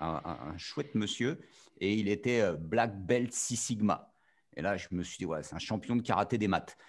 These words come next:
Euh, je suis resté sur cette idée que ça devait être forcément super compliqué. D'abord, fallait être ceinture noire, donc fallait bosser. Et alors, Six Sigma, euh, déjà, un Sigma, c'est compliqué pour moi. Alors, six, euh,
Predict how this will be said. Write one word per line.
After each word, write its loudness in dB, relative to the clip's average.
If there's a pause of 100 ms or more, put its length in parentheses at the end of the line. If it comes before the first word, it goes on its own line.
(240)
Euh, 8
je 2
suis 0
resté 4
sur -2
cette 0
idée 6
que -8
ça 4
devait 0
être 0
forcément 4
super -2
compliqué. 2
D'abord, 2
fallait 0
être -2
ceinture 0
noire, 4
donc -4
fallait -2
bosser. 2
Et 0
alors, -2
Six -8
Sigma, 4
euh, -4
déjà, -2
un -4
Sigma, -2
c'est -8
compliqué -4
pour -4
moi. 2
Alors, -2
six, -8
euh, -4